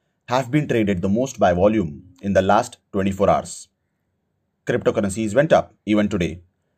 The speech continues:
Bitcoin traded near twenty-two thousand dollars. Ethereum traded near one thousand two hundred and fifty dollars. Other altcoins also went up a bit today. Latin American crypto exchange Bitso has launched a cryptocurrency remittance service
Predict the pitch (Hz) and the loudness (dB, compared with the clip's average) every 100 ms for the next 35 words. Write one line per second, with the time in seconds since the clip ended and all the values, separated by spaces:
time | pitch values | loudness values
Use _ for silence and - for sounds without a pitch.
0 | - 113 - 120 73 - _ _ _ 131 | -6 -4 2 2 2 -10 _ _ _ -2
1 | 131 151 131 104 95 117 123 160 180 139 | 2 0 2 2 2 -2 0 2 2 2
2 | 98 90 82 76 - - - _ _ 117 | 2 2 2 -2 -10 -16 -20 _ _ -6
3 | 147 170 117 78 69 _ _ _ 135 127 | 0 0 0 -6 -10 _ _ _ 2 2
4 | 139 123 107 127 135 117 113 113 139 123 | 2 2 4 2 4 0 0 -4 -4 -2
5 | 113 117 110 131 160 123 85 73 69 - | 0 -2 -4 -4 0 4 2 0 -10 -16
6 | _ _ _ _ - 139 180 131 110 92 | _ _ _ _ 0 4 6 6 4 0
7 | 85 85 107 123 175 131 92 87 82 _ | 0 0 2 2 2 2 2 0 -2 _
8 | 92 101 92 98 69 - _ _ _ _ | -2 -2 -2 -6 -6 -10 _ _ _ _
9 | _ _ _ _ _ _ 98 104 113 113 | _ _ _ _ _ _ 0 2 2 2
10 | 110 110 110 107 135 - 120 - 147 85 | 2 2 0 -2 -2 2 0 0 -4 -4
11 | - - 104 - 156 90 - _ _ 117 | -8 -6 -4 -2 -2 -2 -8 _ _ -2
12 | 107 117 123 160 - - 107 160 165 175 | 0 4 2 2 -6 -4 0 2 2 2
13 | 170 160 170 131 107 104 98 - 143 90 | 2 2 4 4 4 0 -2 0 0 -2
14 | - | -6